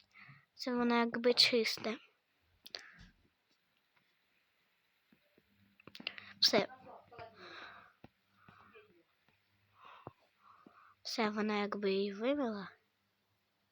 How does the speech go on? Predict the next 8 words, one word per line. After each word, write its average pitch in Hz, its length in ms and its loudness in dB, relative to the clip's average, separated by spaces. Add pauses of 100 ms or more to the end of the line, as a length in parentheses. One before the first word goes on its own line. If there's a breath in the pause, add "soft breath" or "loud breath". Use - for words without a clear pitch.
(800)
Все, 226 220 -4
вона 214 220 -2
вимила 202 500 0
щітку. - 560 -6 (3500 loud breath)
Все, - 260 2
вона 190 300 0
вимила 262 520 8
її. 170 540 -4